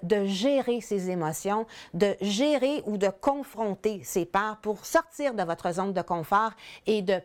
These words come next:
passer à l'action. Saviez-vous que, selon des experts, que, euh, de, que la peur de parler en public est une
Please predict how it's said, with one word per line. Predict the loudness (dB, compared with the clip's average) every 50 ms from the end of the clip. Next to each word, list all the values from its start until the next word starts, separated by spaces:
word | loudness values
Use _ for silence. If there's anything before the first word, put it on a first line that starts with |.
| _ _
passer | 0 0 0 -2 -6 -8 -8 -8 -6 -4
à | -4 -2
l'action. | -2 -4 -4 -6 -6 -8 -8 -8 -8 _ -20 -18 -16 -16 -14 -4
Saviez-vous | 0 2 2 2 2 0 -6 -8 -6 -4 -6 -6 -4 -2
que, | 0 2 4 4 2 0 -2 _ _ _ _ _ _ _ _ _ _ _ _ _ _ _ _ _ _ _ _ -20 -20 -20 _ _ -12 -2
selon | 2 2 2 2 0
des | -2 -2 -2
experts, | -2 -2 -2 0 0 0 0 -2 -6 -8 -10 -14 -18 _ _ -20 -20 -20 -20 -20 -20 -20 -20 -20 _ 2
que, | 4 4 6 6 4 2 0 2 2
euh, | 2 2 2 0
de, | -2 0 2 2 2 2 0 -2 -2 -6 -20 -20 -6 0
que | 0
la | 0 0 0 -6 -4 _
peur | 2 2 2 2 0 -4 -4 -4
de | 0 0 0
parler | 0 2 0 0 0 0 -4 -4 -2 -2
en | -4
public | -4 -6 -6 -10 -6 -2 -2 -2 -2 -4 -8 -18 -20 -20 _ _ _ -20 -20 -20 -20 -20 -20 -20 -20 -20 _ 0
est | 0 0 0 0 0 2
une | 2 4 4 4 2 0